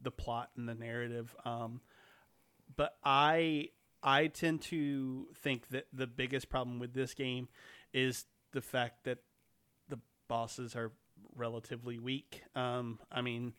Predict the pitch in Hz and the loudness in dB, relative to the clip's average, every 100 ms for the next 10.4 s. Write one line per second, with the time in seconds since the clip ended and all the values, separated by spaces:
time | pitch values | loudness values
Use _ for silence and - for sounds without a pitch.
0 | _ - _ _ _ _ _ _ _ _ | _ -20 _ _ _ _ _ _ _ _
1 | _ _ _ - 196 - 185 - 196 175 | _ _ _ -4 -2 4 4 6 6 6
2 | 180 180 170 - 165 - 151 165 151 139 | 4 4 4 2 0 0 0 2 4 4
3 | 135 - - 170 - - 170 156 160 147 | 2 0 2 2 2 0 4 6 6 6
4 | 139 135 127 127 - - - 156 147 139 | 4 2 0 0 -2 0 2 4 4 2
5 | - _ 156 139 147 139 127 - - 127 | -4 _ -14 0 2 4 2 -2 0 4
6 | 143 185 175 135 127 139 139 135 - 127 | 8 8 8 4 2 0 0 0 0 -2
7 | 120 - - - - 127 135 - 135 131 | -2 -4 -18 -20 -8 0 0 2 0 2
8 | 127 131 123 - - 120 120 127 151 139 | 2 0 -2 -6 -6 -6 -4 2 4 4
9 | 123 127 - 139 131 131 139 127 131 120 | 0 -4 -6 -2 0 0 2 0 0 -4
10 | 123 123 123 - | -4 -2 -4 -6